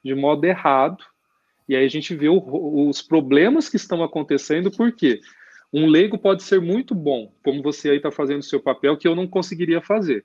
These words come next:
excelente. Mas tem coisas que só eu, como padre, posso dizer, e que tem, às vezes, pessoas dizendo sem antes, de fato, ter formação pra isso, e aí cria uma confusão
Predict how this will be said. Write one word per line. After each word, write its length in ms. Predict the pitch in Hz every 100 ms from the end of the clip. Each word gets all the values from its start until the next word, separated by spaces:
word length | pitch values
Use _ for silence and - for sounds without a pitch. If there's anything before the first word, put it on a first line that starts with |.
| _
excelente. 560 | 123 - 175 202 - - _ _ _ _ _ _ _
Mas 280 | 127 135 151
tem 200 | 180 170
coisas 500 | - 151 196 220 202
que 100 | -
só 460 | 175 - - 208 247
eu, 200 | 202 214
como 220 | 202 170
padre, 340 | - 160 170
posso 340 | 170 147 143 139
dizer, 540 | 131 131 123 135 -
e 60 | 165
que 100 | 165
tem, 380 | 170 180 175 170
às 160 | 143
vezes, 200 | 131 147
pessoas 420 | - 147 147 143
dizendo 720 | 123 165 151 139 185 247 147 - _ _ _ _ _
sem 340 | - - 160 170
antes, 320 | 151 180 -
de 100 | 170
fato, 340 | 175 156 151
ter 160 | - 160
formação 580 | - 160 165 170 - 143
pra 220 | 151 170
isso, 440 | 143 135 151 -
e 140 | 160 147
aí 180 | 135 147
cria 220 | 143 151
uma 140 | 147
confusão 680 | 147 143 - 127 123 143 165